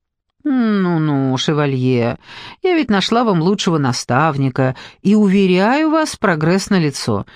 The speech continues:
Да и, честно говоря, ни одному ребёнку в мире я не пожелала бы такого учителя, как мой племянник». Шевалье обмакнул бисквит в стакан молока и начал жевать, обсыпая крошками свои нарядные бархатные штаны.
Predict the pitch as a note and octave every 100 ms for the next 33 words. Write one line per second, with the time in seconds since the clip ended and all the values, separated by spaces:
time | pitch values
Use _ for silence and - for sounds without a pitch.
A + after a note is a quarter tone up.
0 | - - _ G3 G#3 - D3+ B2+ C#3+ C3
1 | B2+ C3+ C#3 B2 D3 C#3+ D3 D3+ D3+ C#3+
2 | D3+ C#3 D3 C#3 D3 F3+ F#3 C#3 D3 C#3+
3 | C3+ D3+ C#3 C#3+ D3+ E3 C#3 C#3 C3+ -
4 | C#3+ C3+ C3 - G3+ G#3 F3 - C3 C#3+
5 | C#3+ C3+ D3 C3+ B2 G2 F2+ C2+ - _
6 | _ _ _ _ _ _ _ _ _ _
7 | _ _ _ _ _ _ - G#3+ B3 D4+
8 | A#3+ A3 G#3+ G#3+ G3+ E3+ F3+ - F3+ F3
9 | - - D#3+ E3 E3 E3+ F#3+ G#3+ E4 C4
10 | B3+ B3 G#3+ F#3 F#3+ D#3+ D3 D3+ - E3
11 | E3+ D3+ C#3+ D#3+ A#3 B3 B3 A3+ G#3 E3+
12 | D#3 D3 C#3+ C#3+ F#3 F#3+ E3 C3+ C#3 -
13 | C#3 C#3 C3+ - C#3+ C3 G#2